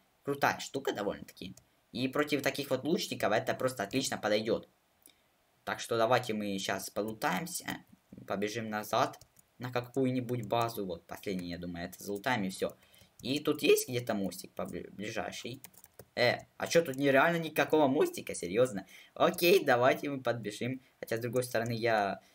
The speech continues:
все, в принципе, старались до с-, постройки на центр, поэтому, в принципе, это был... А, я тебя, кстати, не заметил. Привет. Ну, я... а! Лол. Тогда строимся.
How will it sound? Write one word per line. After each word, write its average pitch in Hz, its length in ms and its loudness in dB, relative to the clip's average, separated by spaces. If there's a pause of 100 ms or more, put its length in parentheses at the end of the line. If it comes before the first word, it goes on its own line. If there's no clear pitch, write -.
все, 107 500 0
в - 260 -16
принципе, 104 680 0
старались 110 560 -4
до 101 380 2 (140)
с-, - 80 -14
постройки 101 460 -2
на 98 140 -2
центр, 135 420 -6
поэтому, - 360 -10
в - 20 -20
принципе, 110 340 -10
это - 160 -10
был... 117 320 -4
А, 110 260 -2 (440)
я - 60 -16
тебя, - 240 -10
кстати, 117 240 -10
не 113 120 -8
заметил. 101 440 -16 (400)
Привет. 107 320 -4 (1000)
Ну, 127 100 -8
я... 135 420 4
а! 151 300 6 (680)
Лол. 92 240 -8 (760)
Тогда 113 240 2
строимся. 170 600 -2